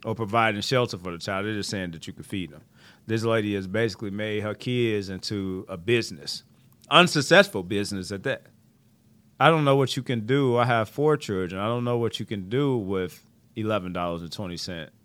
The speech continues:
per child a day. If these are little kids, I have older kids. And I was just telling my oldest son not too long ago about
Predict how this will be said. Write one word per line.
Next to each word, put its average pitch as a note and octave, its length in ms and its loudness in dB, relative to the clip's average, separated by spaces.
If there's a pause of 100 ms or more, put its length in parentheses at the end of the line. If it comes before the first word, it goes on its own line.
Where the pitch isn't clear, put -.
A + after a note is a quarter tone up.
(600)
per G2 160 -4
child E2 400 -4
a D2+ 40 -12
day. D#2 220 -12 (500)
If A#2 140 -4
these D#3 280 6
are A2+ 140 8
little D3 340 6
kids, G2+ 680 0 (400)
I A#2 140 -2
have G#2 420 -2 (1200)
older C3 280 0
kids. F2 440 -6 (560)
And F#2 600 -2
I G#2+ 120 2
was G2+ 140 -4
just G2+ 120 -6
telling G#2+ 240 0
my F#2+ 160 -4
oldest B2+ 480 -2
son F#2+ 360 -6
not G2 160 -6
too A2 100 -10
long B2+ 320 -4
ago F2 260 -6
about E2+ 400 -8